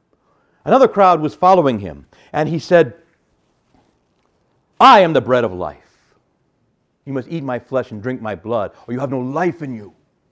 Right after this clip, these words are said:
They reacted with indignation. "How can this man give us, this talk is hard to endure." And many left him and would no longer follow him. Another day, a large crowd followed him, and he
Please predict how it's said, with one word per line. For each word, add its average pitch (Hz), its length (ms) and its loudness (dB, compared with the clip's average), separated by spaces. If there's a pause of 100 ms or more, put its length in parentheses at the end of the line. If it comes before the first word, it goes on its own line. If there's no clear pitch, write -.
(1500)
They 92 100 -20
reacted 92 580 -18
with 92 120 -16
indignation. 131 1000 -6 (1000)
"How 165 100 -10
can 139 160 -8
this 113 100 -10
man 117 160 -6
give 101 140 -4
us, 95 100 -12
this 165 300 -10
talk 123 320 -6
is 90 80 -12
hard 127 220 -2
to 107 100 -6
endure." 95 500 -8 (220)
And 101 120 -16
many 139 180 -8
left 147 260 -10
him 95 80 -16
and 87 80 -14
would 90 80 -14
no 98 100 -10
longer 101 240 -10
follow 104 320 -18
him. 80 200 -20 (720)
Another 147 220 0
day, 143 120 6
a 135 80 6
large 127 300 2
crowd 123 320 0
followed 120 340 -2
him, 101 160 -6
and 92 100 -10
he 90 80 -14